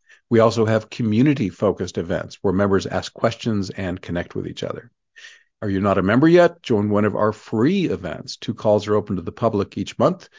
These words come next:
Experience how Awakening Plus can accelerate your personal evolution. Hundreds of satisfied members make up our supportive online community.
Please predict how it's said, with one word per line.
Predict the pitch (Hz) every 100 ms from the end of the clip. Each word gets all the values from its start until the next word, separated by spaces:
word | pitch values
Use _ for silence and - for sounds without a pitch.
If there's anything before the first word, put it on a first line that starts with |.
| - - -
Experience | - - 123 110
how | 123 117
Awakening | 107 113 113 113 104
Plus | 120 110
can | - 110
accelerate | 98 - 117 117 110 104 -
your | 104
personal | 107 - 120 - 117 110
evolution. | 110 113 107 135 135 92 - _ _ _ _ _
Hundreds | - 156 170 127 85 71
of | - 117 -
satisfied | - 113 113 - 117 98
members | 101 123 101 - - -
make | 92 -
up | -
our | 92
supportive | - - _ 117 113 107 -
online | 98 110 104 104
community. | - 101 131 87 87